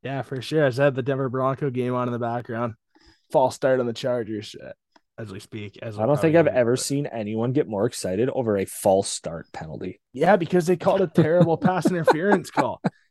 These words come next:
Speaker 1: Yeah, but because they called a terrible pass interference call on the second play of the game, and then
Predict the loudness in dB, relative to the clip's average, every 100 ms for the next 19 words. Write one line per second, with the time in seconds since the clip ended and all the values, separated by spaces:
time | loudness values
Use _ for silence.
0 | 2 4 4 0 -2 0 2 0 0 0
1 | 0 _ 2 2 2 0 -2 -4 -4 -2
2 | -6 -4 -2 -2 -4 -2 0 0 -4 -4
3 | -2 -2 0 2 4 2 0 0 -2 -6
4 | _ _ _ _ _ _ -2 0 2 2
5 | 2 0 -4